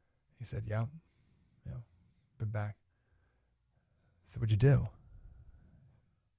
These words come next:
I said, "Well, I went with my wife, and we walked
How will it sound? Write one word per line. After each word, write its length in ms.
I 60
said, 120
"Well, 240
I 440
went 180
with 100
my 140
wife, 400
and 80
we 80
walked 560